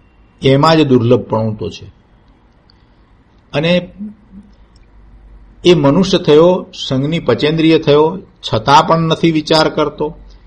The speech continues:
બીજે બધે એ રસ લઈ રહ્યો છે, એવા તો ઘણા જ એક્ઝામ્પલ જોવા મળે છે. આપણી આસપાસમાં મોટાભાગના જીવો આ જ કાર્ય કરી રહ્યા છે. એ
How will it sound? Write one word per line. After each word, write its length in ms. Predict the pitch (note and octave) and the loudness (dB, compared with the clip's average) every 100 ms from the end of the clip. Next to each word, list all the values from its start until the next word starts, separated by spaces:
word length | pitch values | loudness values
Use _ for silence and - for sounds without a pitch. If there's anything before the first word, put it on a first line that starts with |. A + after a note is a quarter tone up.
| - _ C3+ | -20 _ -6
બીજે 280 | D3 E3 | -2 2
બધે 260 | F3 C3+ C3 | 4 2 2
એ 340 | D#3 D3+ D#3 | 2 0 2
રસ 240 | B2+ C3 - | 2 2 -2
લઈ 180 | B2+ C#3+ | 0 2
રહ્યો 220 | D#3 C#3+ | 4 4
છે, 320 | C#3 C#3 C3+ - _ _ _ _ - | 2 -4 -6 -10 _ _ _ _ -8
એવા 260 | D3+ F3 F#3 | -2 2 2
તો 200 | F#3 F#3 | 2 0
ઘણા 280 | E3+ G#3 A#3 | 2 2 4
જ 60 | |
એક્ઝામ્પલ 560 | F#3+ B2+ C3+ C3 C3 C3 | 4 4 0 0 0 0
જોવા 260 | B2 A#2+ | 2 0
મળે 220 | A#2 A#2 G#2+ | 0 -4 -6
છે. 120 | - | -8
આપણી 340 | B2+ C#3 D#3+ | -8 -4 -2
આસપાસમાં 960 | D3 D3 - D#3+ D3 D#3 D3+ D3+ - _ _ - | -2 -2 -2 -4 -4 -4 -4 -4 -10 _ _ -6
મોટાભાગના 920 | A#2 B2 A#2+ F#3+ F3+ F#3 F3+ F3 F3 | -2 -2 2 4 6 6 4 2 2
જીવો 460 | E3+ D3 E3+ C3+ C3 - - | 2 0 0 0 0 -8 -14
આ 240 | - E3 G#3 | -4 -2 0
જ 100 | F#3 | 0
કાર્ય 300 | D3 C3 C3+ | -2 0 -2
કરી 260 | D3+ D3+ | -2 -4
રહ્યા 260 | G#2+ G2+ F#2 | -2 -4 -6
છે. 280 | - - _ - - _ _ - _ _ | -12 -20 _ -20 -20 _ _ -20 _ _
એ 280 | D#3 E3+ F3+ | -2 0 0